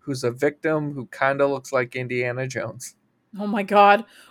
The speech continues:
Speaker 2: Or, like, a Jungle Cruise skipper.
Speaker 1: Yeah,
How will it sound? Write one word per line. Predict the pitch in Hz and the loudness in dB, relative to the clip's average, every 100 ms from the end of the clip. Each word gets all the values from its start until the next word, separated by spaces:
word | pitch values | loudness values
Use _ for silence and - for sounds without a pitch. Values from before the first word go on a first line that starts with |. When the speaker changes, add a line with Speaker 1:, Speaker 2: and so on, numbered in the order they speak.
| _ | _
Speaker 2:
Or, | 208 214 | 0 4
like, | 208 | 4
a | 208 | 4
Jungle | 190 185 185 196 | -2 -2 -2 -4
Cruise | 190 214 208 | -4 -6 -6
skipper. | - 226 220 233 233 _ _ _ - | -10 -12 -10 -10 -12 _ _ _ 0
Speaker 1:
Yeah, | 156 151 135 | 6 6 6